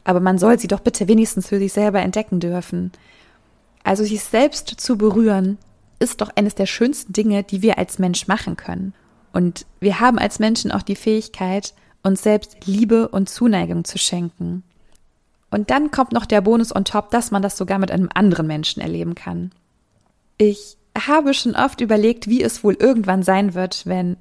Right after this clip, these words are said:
mein Kind Sexualkundeunterricht hat. Das war bisher noch nicht der Fall, aber ich bin ehrlich gesagt schon jetzt on fire.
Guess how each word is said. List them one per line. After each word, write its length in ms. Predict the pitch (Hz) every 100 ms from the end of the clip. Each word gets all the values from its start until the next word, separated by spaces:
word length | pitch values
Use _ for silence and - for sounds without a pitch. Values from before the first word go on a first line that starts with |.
| -
mein 280 | 185 190
Kind 340 | 196 - 190 -
Sexualkundeunterricht 1300 | - 190 - 208 277 - 214 196 190 202 202 -
hat. 280 | - 254 - - - _ _ _ _ _ _ _ _ _ -
Das 220 | 214 -
war 140 | 208
bisher 300 | 208 208 196
noch 160 | 180 160
nicht 280 | 220 381 -
der 120 | 185
Fall, 320 | - 180 202 -
aber 240 | 208 208
ich 140 | -
bin 180 | - 294
ehrlich 220 | - 285
gesagt 180 | 277 262
schon 120 | -
jetzt 260 | 220 - -
on 80 | 233
fire. 460 | - 285 247 247